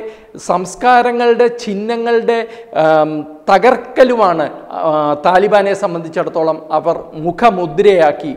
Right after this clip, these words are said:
എടുത്തിരിക്കുന്നത്. വളരെ കൃത്യമായ പ്ലാനിങ്ങോടുകൂടി എല്ലാ സ്ഥലങ്ങളിലുമുള്ള ക്ഷേത്രങ്ങളും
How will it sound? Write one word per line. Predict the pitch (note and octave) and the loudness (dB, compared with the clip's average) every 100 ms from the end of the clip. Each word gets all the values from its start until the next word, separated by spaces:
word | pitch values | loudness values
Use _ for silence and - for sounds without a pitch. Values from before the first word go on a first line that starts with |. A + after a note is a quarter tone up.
| B2+ | -10
എടുത്തിരിക്കുന്നത്. | C#3 B2+ C3+ B2 A#2 G#2+ - - _ _ _ _ _ | -12 -10 -12 -12 -14 -16 -18 -20 _ _ _ _ _
വളരെ | F#3+ B3+ D4+ C#4+ | 4 6 6 2
കൃത്യമായ | C4+ - B3+ A3+ G#3+ A3+ | -2 -2 0 2 4 2
പ്ലാനിങ്ങോടുകൂടി | A3 G3+ F#3 G#3 A3 A3 G#3 F#3 G3 F#3+ A#3 - - - F3 | 2 2 2 2 2 4 4 2 0 0 -6 -12 -18 -2 0
എല്ലാ | G#3 B3 C4 | 4 4 4
സ്ഥലങ്ങളിലുമുള്ള | - A3+ G3 G3+ G#3+ G#3 G#3 G3 F#3+ | 2 2 2 2 2 4 4 4 2
ക്ഷേത്രങ്ങളും | G3 - F3+ G3 B3 A3+ G#3+ G#3+ | 0 -2 2 2 0 -4 0 0